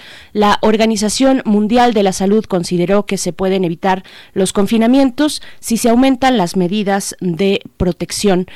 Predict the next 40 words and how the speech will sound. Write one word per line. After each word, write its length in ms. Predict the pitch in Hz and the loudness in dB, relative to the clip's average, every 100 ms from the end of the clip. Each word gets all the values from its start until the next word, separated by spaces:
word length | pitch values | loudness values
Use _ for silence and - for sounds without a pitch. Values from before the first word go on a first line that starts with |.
| - | -18
si 140 | - 180 | -12 -4
se 80 | 175 | 0
aumentan 320 | 185 185 180 | 0 0 -2
las 160 | 170 | -2
medidas 500 | 180 180 185 180 - - - - - | -2 -2 0 -2 -4 -12 -20 -20 -4
de 300 | 185 185 185 | -2 0 0
protección 540 | 202 220 220 269 269 | -2 -4 -2 0 0
contra 300 | 233 185 175 | 0 -2 -2
el 100 | 165 | -4
coronavirus. 640 | 180 170 196 240 254 - | -2 -2 0 0 0 -2
Hans 320 | 196 180 185 - | -2 -2 -4 -6
Klusch, 480 | 208 233 254 - | 0 0 0 -4
director 520 | - 160 151 - 190 190 | -6 -8 -8 -2 -2 -2
para 240 | 170 156 | -4 -2
Europa 420 | 151 185 180 170 | 0 -2 0 -2
de 120 | 151 | -2
la 160 | 151 147 | -4 -4
O 220 | - 180 - | -2 -2 0
M 320 | 170 180 233 | 0 0 0
S, 320 | 240 - 165 - - | -2 -4 -6 -8 -18
dijo 200 | - 214 | -8 -4
que 100 | 262 | 0
los 140 | 254 233 | -2 0
confinamientos 800 | 202 190 170 190 202 202 214 - | -2 0 0 2 0 -2 -6 -4
no 180 | 180 180 | -2 -2
serían 460 | 180 185 185 185 - - - | -2 0 0 0 -4 -16 -2
necesarios 880 | 180 185 - 170 190 180 185 175 - - - - | 2 2 2 -2 0 0 0 -2 -8 -16 -20 -14
si 320 | - 202 180 | -6 -2 -2
el 180 | - 180 | 0 0
uso 260 | 202 - 185 | 0 0 0
de 80 | 170 | 0
las 160 | 160 | 0
mascarillas 720 | 175 170 175 196 240 247 254 - | -2 -4 -2 0 0 0 -2 -4
supera 640 | - 175 - 240 262 - - | -8 -6 -2 0 0 -4 -6
al 240 | 196 185 | -4 0
noventa 380 | 185 196 185 196 | 0 0 0 -4
y 60 | |
cinco 580 | 185 - 294 277 294 302 | -2 0 2 2 0 -2
por 160 | - 170 | -4 -6
ciento 560 | - 214 202 - 240 | -2 -2 -2 -2 -4